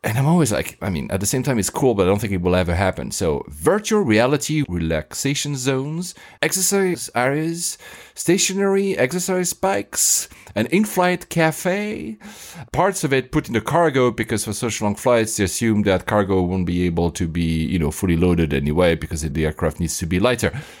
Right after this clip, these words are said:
Do you really think any of these will actually ever happen.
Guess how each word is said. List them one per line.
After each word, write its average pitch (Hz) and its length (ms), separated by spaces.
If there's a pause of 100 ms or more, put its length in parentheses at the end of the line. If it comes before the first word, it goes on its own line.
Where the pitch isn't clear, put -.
(300)
Do 127 80
you 120 60
really 117 260
think 85 500
any 101 160
of 82 140
these 85 240
will - 80 (280)
actually 92 500
ever 85 460
happen. - 420